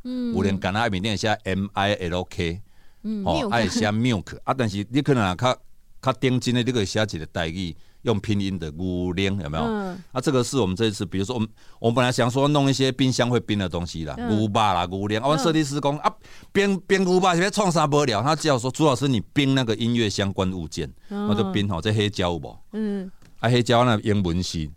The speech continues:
Speaker 2: vinyl record，然后一个黑胶，
Speaker 1: 嗯。
Speaker 2: 然后呢，台语是“乌加”，
Speaker 1: 乌加。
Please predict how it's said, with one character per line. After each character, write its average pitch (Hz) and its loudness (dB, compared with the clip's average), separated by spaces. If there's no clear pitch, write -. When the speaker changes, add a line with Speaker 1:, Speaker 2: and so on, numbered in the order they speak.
Speaker 2:
vinyl 107 2
record， 87 -2
然 - -4
后 - 2
一 98 0
个 90 -2
黑 90 -2
胶， 78 -6
Speaker 1:
嗯。 80 -10
Speaker 2:
然 92 0
后 127 4
呢， 104 2
台 104 4
语 117 2
是 82 -6
“乌 95 2
加”， 113 2
Speaker 1:
乌 190 -6
加。 247 -4